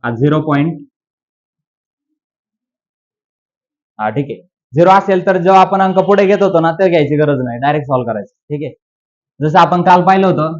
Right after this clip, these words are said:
परवा, परवाच्या लेक्चरला, ठीक आहे, त्यानुसार झिरो असेल तर झिरोचा विचार नाही करायचा. आपण नाही का इथे समोर एक अंक लिहित होतो रेषेच्या, त्याचा विचार नाही करायचा आहे. मग, मग डायरेक्ट फक्त भागिलेचे अंश आणि छेदामध्ये येईल. ठीक आहे, किती येईल?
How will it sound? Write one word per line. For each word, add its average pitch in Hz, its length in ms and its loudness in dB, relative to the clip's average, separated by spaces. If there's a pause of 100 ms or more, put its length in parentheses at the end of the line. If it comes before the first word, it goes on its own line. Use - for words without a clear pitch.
परवा, 151 300 2 (520)
परवाच्या 151 300 0
लेक्चरला, 143 360 -2
ठीक 160 180 -4
आहे, 151 120 -6 (300)
त्यानुसार 147 380 -2 (1300)
झिरो 165 160 2
असेल 190 300 0
तर 190 100 0
झिरोचा 190 340 2
विचार 185 220 2
नाही 165 160 0
करायचा. 143 260 2
आपण 165 200 0
नाही 202 120 -6
का 185 100 -6
इथे 156 160 0
समोर 151 280 0
एक 151 120 -2 (140)
अंक 151 180 -4
लिहित 156 220 -2
होतो 135 220 -2 (140)
रेषेच्या, 156 400 -2 (680)
त्याचा 170 220 0
विचार 175 260 0
नाही 165 140 0
करायचा 127 280 -2
आहे. 127 100 -6
मग, 151 220 -6 (380)
मग 135 100 -4
डायरेक्ट 175 280 2
फक्त 156 180 -2 (180)
भागिलेचे 143 440 0
अंश 160 220 0
आणि 165 180 0
छेदामध्ये 143 420 -2
येईल. 110 120 -6
ठीक 90 140 -10
आहे, - 60 -16 (100)
किती 156 160 -4
येईल? 165 180 -2